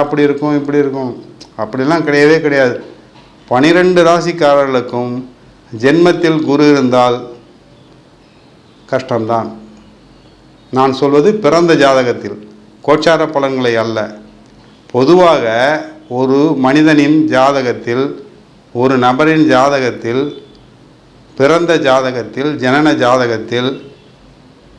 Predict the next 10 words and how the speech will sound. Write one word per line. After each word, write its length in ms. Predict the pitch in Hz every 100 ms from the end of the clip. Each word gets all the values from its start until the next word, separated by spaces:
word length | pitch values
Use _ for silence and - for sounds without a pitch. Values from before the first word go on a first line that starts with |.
| - -
லக்னத்திலோ 720 | 127 135 151 156 143 127 139 165 - - - _ - 127
ராசியிலோ 640 | 147 - 147 139 127 131 160 - - - - - - - - - - 123
ஒருவருக்கு 540 | 139 143 131 127 127 143 151 - - -
குரு 200 | 123 190 196
அமர்ந்து 400 | 143 165 185 175
விட்டாரானால், 720 | 160 139 131 117 117 120 120 123 - - - - - _ - - - - -
பனிரெண்டு 440 | 135 180 220 214 190
ராசிக்காரர்களுக்கும் 920 | 185 180 175 151 143 139 127 131 113 117 - - - - _ _ -
ஜென்ம 300 | 120 151 202 180
லக்னத்திலோ 560 | 147 156 156 151 131 143